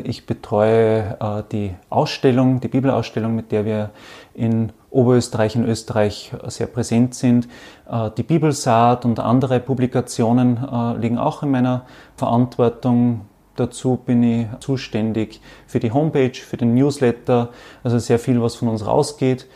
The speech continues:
Und darüber hinaus den Linzer Bibelkurs, den ich mitgestalte, und einige Projekte, an denen ich mitarbeite, unter anderem das Buch Pilgern mit der Bibel, das jetzt neu entstehen wird, das ich als Autor jetzt verfasst habe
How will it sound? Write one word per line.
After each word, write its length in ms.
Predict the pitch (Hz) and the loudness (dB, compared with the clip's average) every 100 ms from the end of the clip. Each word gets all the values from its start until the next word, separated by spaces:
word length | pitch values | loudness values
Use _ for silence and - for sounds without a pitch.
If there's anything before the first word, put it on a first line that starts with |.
| - - _ | -20 -20 _
Und 400 | - 120 120 - | -4 -2 -2 -2
darüber 280 | 120 120 127 | 2 2 4
hinaus 440 | 120 104 104 110 | 2 2 0 -2
den 140 | 123 117 | -2 -2
Linzer 240 | 113 - | -2 -4
Bibelkurs, 580 | 160 147 143 - 135 135 | -2 0 0 2 0 2
den 100 | 127 | 0
ich 60 | |
mitgestalte, 1040 | 123 123 - 120 110 101 110 - 113 107 120 | 2 0 -4 -4 0 0 0 0 0 0 -2
und 180 | 120 117 | -2 -2
einige 300 | 107 110 - | 0 0 -2
Projekte, 460 | - 107 101 - 123 | 0 0 0 0 0
an 120 | 113 | 2
denen 200 | 110 110 | 0 0
ich 140 | 110 | 0
mitarbeite, 760 | 113 - 120 101 98 - 104 104 - | -4 -2 0 0 -2 -2 -2 -4 -4
unter 280 | 123 123 101 | -2 -2 0
anderem 440 | 110 117 110 107 | 2 2 2 0
das 340 | 107 - - - | -4 -8 -14 -2
Buch 320 | 120 120 - - _ - _ | 2 2 0 -16 _ -20 _
Pilgern 480 | - 151 156 131 123 | 0 0 4 2 4
mit 260 | 120 - - | 0 -2 -8
der 60 | |
Bibel, 420 | - 147 170 214 214 - - - - - | -2 0 4 2 0 -12 -20 -20 -20 -6
das 160 | 135 | -4
jetzt 240 | 139 139 - | -2 -4 0
neu 180 | 120 131 | 2 2
entstehen 540 | 131 127 123 123 131 | 0 -2 2 2 4
wird, 360 | 123 127 - - | 2 0 -6 -6
das 180 | 113 120 | -6 -2
ich 320 | 117 110 113 110 - | -2 -2 -4 -6 -6
als 180 | 117 | -4
Autor 360 | - 110 - 113 | 0 0 0 -4
jetzt 320 | 107 - - - - - | -4 -8 -18 -20 -20 -6
verfasst 460 | 127 127 127 - | 0 2 2 2
habe 220 | 127 - | 0 0